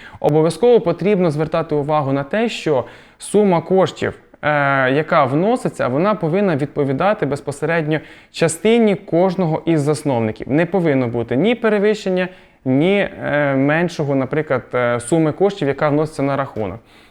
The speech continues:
Це потрібно розуміти. Наприклад, якщо у нас розмір статутного капіталу визначений з, е, засновниками десять тисяч гривень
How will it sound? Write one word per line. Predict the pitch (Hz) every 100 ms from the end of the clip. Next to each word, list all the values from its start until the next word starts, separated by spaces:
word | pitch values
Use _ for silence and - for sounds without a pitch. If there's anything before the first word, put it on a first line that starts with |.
| _
Це | 226 247
потрібно | 170 175 175
розуміти. | 160 151 123 104 -
Наприклад, | 143 196 190 143 - - - - -
якщо | 143 139 - 269
у | -
нас | 170 196 185
розмір | 180 196 170
статутного | 180 160 143
капіталу | 147 135 143 220 247 151
визначений | 175 190 165 151 156 147
з, | 147
е, | - 139 131
засновниками | 147 151 254 233 185 151
десять | 127 185 156
тисяч | - 160 139
гривень | 123 107 98